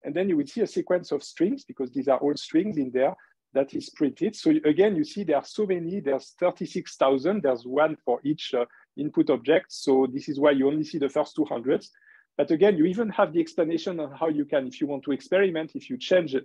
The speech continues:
this parameter on the command line and you add a, a different integer than two hundred, then you can actually control, uh, what you show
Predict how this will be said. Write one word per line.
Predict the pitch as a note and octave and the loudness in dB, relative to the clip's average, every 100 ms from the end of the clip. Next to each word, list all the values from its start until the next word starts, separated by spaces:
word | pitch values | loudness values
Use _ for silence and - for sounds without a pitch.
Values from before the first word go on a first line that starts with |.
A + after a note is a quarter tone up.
| _ _ _ | _ _ _
this | A#2+ E3 | -10 -10
parameter | - D3+ C#3+ D3 E3 | 2 4 4 2 0
on | C#3 | 0
the | C3 | -2
command | - C#3 B2 C3+ | -2 -4 -2 2
line | G3 C#3+ C#3 - _ _ | 2 2 -2 -12 _ _
and | B2+ C3 | -10 -2
you | C3+ - | -2 2
add | D3+ D3 B2 | 2 2 0
a, | A#2+ G#2+ | -4 -4
a | A#2 | -4
different | D3+ - E3 C#3+ | -4 0 -2 0
integer | D3 C#3 B2+ C#3+ | 0 2 2 0
than | C3+ A#2 | 0 -4
two | - B2+ | -4 0
hundred, | F3+ E3+ D#3 C3 | 2 4 2 2
then | B2+ | -4
you | B2 | -2
can | C3+ | -2
actually | B2 - A#2+ | -2 -4 -10
control, | A#2 A#2+ A#2 C#3 A2 _ _ _ _ - | -2 -2 2 2 0 _ _ _ _ -8
uh, | A#1 A1+ | -4 -4
what | A#1 B1 - | -4 -4 -6
you | - | -10
show | - | -10